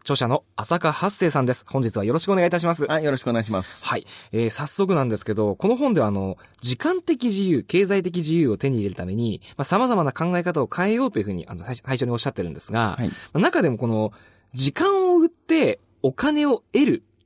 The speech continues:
Speaker 1: この考え方に関しては、特にページを割いてる印象があったんですね。
Speaker 2: はい。
Speaker 1: で、あの、例えばなんですけど、会社員っていう働き方は、この時間を売って生きているっていうことなんでしょうか？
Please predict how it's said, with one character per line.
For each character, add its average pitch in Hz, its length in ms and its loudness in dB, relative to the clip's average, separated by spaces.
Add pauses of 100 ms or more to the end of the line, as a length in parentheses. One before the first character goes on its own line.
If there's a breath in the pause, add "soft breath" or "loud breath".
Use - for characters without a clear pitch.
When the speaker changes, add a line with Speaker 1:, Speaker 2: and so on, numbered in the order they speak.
(200)
Speaker 1:
こ 269 140 0
の 330 80 4
考 277 300 -2
え 262 60 2
方 214 200 0
に 123 100 -4
関 117 160 -4
し - 60 -10
て 107 100 -4
は、 113 240 0 (160 loud breath)
特 170 160 2
に 117 80 0
ペ 170 120 2
ー 185 40 6
ジ 175 100 2
を 175 40 2
割 180 140 0
い 143 40 -2
て 110 80 -4
る 101 60 -4
印 107 100 -2
象 101 160 -2
が 95 80 -6
あ - 20 -10
っ - 40 -12
た 85 100 -12
ん 80 40 -10
で 80 80 -14
す - 60 -14
ね。 101 100 -4
Speaker 2:
は 151 140 0
い。 - 60 -2 (300 loud breath)
Speaker 1:
で、 131 80 2
あ 135 60 2
の、 123 360 2 (160)
例 427 80 6
え 370 40 4
ば - 100 2
な 110 60 0
ん 107 40 -2
で 98 60 -4
す - 100 -8
け 92 80 -6
ど、 113 300 2 (360 soft breath)
会 294 240 4
社 466 200 0
員 381 160 4
っ - 20 0
て 131 140 2
い 120 80 6
う - 20 0
働 117 400 -4
き - 40 -20
方 104 260 -4
は、 113 220 0
こ 104 100 -8
の 95 80 -6
時 104 180 -6
間 262 300 0
を 214 60 2
売 214 80 2
っ - 20 -10
て - 260 0
生 208 60 2
き - 100 -8
て 190 120 0
い 190 60 4
る 262 100 0
っ - 20 -4
て - 160 0
い - 20 6
う 113 60 2
こ 107 80 -6
と 107 80 -6
な 92 80 -6
ん - 20 -6
で 80 80 -10
し - 80 -12
ょ 62 40 -14
う - 40 -20
か？ - 140 -20